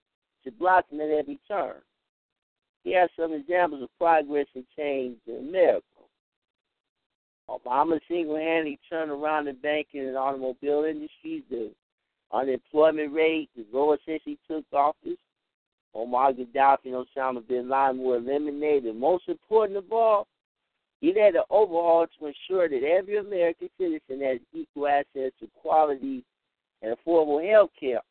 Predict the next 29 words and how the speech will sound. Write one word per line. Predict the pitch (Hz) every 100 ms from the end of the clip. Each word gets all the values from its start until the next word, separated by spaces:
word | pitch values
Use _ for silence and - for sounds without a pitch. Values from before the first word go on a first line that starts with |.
| 127
affectionately | 117 - 220 214 - 156 156
known | 214 208 156
as | 139
Obamacare. | 131 127 180 214 131 95 - 92 76 _ _ _ _ _ _ _ _ _ _ _ _ _ _ _ _ _ _ _ -
Brothers | 208 240 220
and | 196 196
sisters, | 247 226 190 175 _
progress | 226 220 196 196 202 -
and | 151 _
change | 214 208 185
are | 151 143
very | 185 180 160 -
frightening | 196 190 160 151
and | 139 -
challenging | - 175 160 143 147
in | 139
the | 131 123 -
beginning. | 165 175 123 107
However, | - 143 135 180 180 139 117 98 - _ _ _ _ _ _
they're | - 113
necessary | 143 165 _ _ 165 160 151 -
for | 139
our | 135 123 120
growth | 170 170 165 -
and | 127
evolution | 147 143 131 147 175 165 127
as | 123 -
human | 143 131 120
beings. | 143 165 95 87